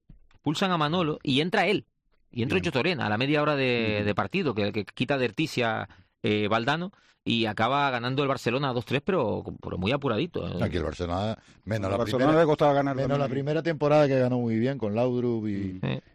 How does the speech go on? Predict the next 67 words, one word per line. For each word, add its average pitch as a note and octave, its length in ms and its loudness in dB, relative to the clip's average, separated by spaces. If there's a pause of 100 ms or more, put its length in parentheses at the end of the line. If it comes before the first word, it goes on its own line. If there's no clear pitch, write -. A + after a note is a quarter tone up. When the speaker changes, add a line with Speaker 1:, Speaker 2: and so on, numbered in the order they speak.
Speaker 3:
y, E2 480 -4
pues, - 240 -16
un - 80 -20
partidazo C#2+ 520 -4
Laudrup D2 360 -2
aquí, E2 300 -2
claro, E2 180 -4
también C#2+ 220 -6
era D2+ 100 0
la - 20 -2
primera D2 240 -4
temporada. D#2+ 400 -4 (160)
Speaker 1:
Mm. A#2 220 2
Speaker 3:
Es - 100 -10
un C#2+ 120 -8
partidazo D2+ 580 -6
impresionante. E2+ 500 -8
Speaker 1:
No, D3+ 60 0
algún B2+ 240 0
atraco C3 320 -2
pegó B2 180 2
el A#2 60 4
Speaker 3:
No, A#2 60 2
Speaker 1:
Barça A#2 140 0
también, G2 260 0
Speaker 3:
uno, F#2 80 0
Speaker 1:
¿eh? B2 160 -6
Speaker 3:
uno B2 280 0
Speaker 1:
Porque A#2+ 180 4
Speaker 3:
cuatro, D#3 280 6
Speaker 1:
esa, D#3+ 220 0
esa - 20 -
de, D#3+ 240 2
Speaker 3:
uno C#3+ 120 4
Speaker 1:
esa D3 180 6
de D#3 80 4
Martín D#3+ 80 8
Speaker 3:
cuatro, G3 220 6
¿no C3 60 6
Speaker 1:
Navarrete, C3 240 4
Speaker 3:
fue? F#3 240 2 (200)
Speaker 1:
¿no D3+ 100 2
hubo A3+ 100 4
una G#3 140 4
mano F#3 240 2
ahí E3+ 160 2
de C#3 440 2 (240)
Speaker 2:
Sí, C3+ 560 4
sí. - 160 -2
Speaker 3:
De A#2+ 120 2
Nadal. B2 340 4
Speaker 1:
de A#2 140 2
Nadal, C3+ 340 4
¿no? - 100 2
Speaker 2:
De C3+ 60 4
Na-, - 140 -2
sí. C3+ 180 2
Speaker 3:
Sí, A#2 60 6
el A2+ 180 6
Speaker 1:
Ah. - 100 -2
Speaker 3:
tío A#2+ 280 2
de G2 340 -4
Speaker 1:
No, C4 140 2
los G#3 100 4
grandes, B3 440 4
Speaker 3:
el A#2+ 80 -4
tenista. A#2+ 340 -2